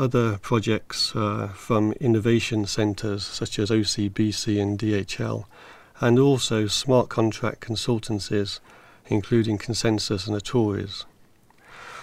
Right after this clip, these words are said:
While there are live production implementations of smart contracts in real estate and shipping, I haven't yet seen a large production, significant smart contract implementation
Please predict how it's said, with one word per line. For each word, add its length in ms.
While 220
there 180
are 240
live 580
production 640
implementations 1160
of 100
smart 340
contracts 680
in 160
real 160
estate 420
and 100
shipping, 540
I 80
haven't 280
yet 160
seen 340
a 40
large 440
production, 800
significant 1000
smart 440
contract 580
implementation 880